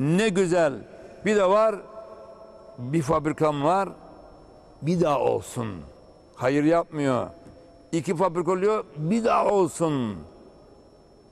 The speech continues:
Evet. Bu tuğlu emel.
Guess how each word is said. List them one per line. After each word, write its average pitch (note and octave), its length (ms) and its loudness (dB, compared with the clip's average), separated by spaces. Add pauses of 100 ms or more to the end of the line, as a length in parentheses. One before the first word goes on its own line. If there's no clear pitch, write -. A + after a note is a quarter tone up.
(140)
Evet. G2 300 -2 (1000)
Bu D3+ 280 0
tuğlu C#3 340 0
emel. G#2+ 400 0